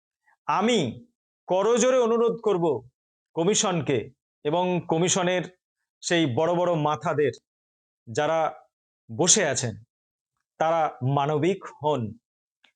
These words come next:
দেশের মেধাকে এইভাবে, বাংলার মেধাকে এইভাবে নষ্ট হতে দেবেন না।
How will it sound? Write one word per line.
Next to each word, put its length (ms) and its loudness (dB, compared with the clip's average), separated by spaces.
দেশের 380 4
মেধাকে 400 0
এইভাবে, 400 0
বাংলার 480 -2
মেধাকে 360 -2
এইভাবে 400 0
নষ্ট 300 -2
হতে 240 0
দেবেন 280 0
না। 380 -2